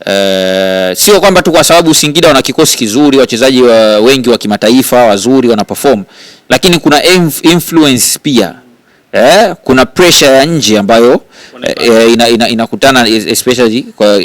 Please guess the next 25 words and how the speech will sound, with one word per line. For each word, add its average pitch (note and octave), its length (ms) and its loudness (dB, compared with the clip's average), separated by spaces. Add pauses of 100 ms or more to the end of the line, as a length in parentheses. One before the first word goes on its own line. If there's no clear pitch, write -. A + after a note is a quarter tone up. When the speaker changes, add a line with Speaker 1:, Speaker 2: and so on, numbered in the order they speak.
Speaker 1:
Simba B2+ 320 -2
inapocheza G#2+ 420 -2
na G2 100 -4
Singida. G2 540 -6
Yaani A#2 160 -4
ku-, - 80 -4
Speaker 2:
Okay. - 200 -8 (180)
Speaker 1:
ni G#2+ 80 -4
kama C#3+ 220 0
Simba C#3+ 240 2
inacheza B2+ 340 0
na, A2+ 140 0
na A2 180 -2
timu C3+ 260 -4
zaidi A#2+ 240 0
ya G#2 100 0
moja. G2 380 -4 (500)
Speaker 2:
Mm. - 60 -18
Speaker 1:
Sio, A#2+ 140 -4
unanielewa? G#2+ 520 0
Eh, B2+ 200 4
hiyo F#3+ 200 4
kitu - 280 -4
ipo. G#2 280 -4
Sasa B2+ 340 -4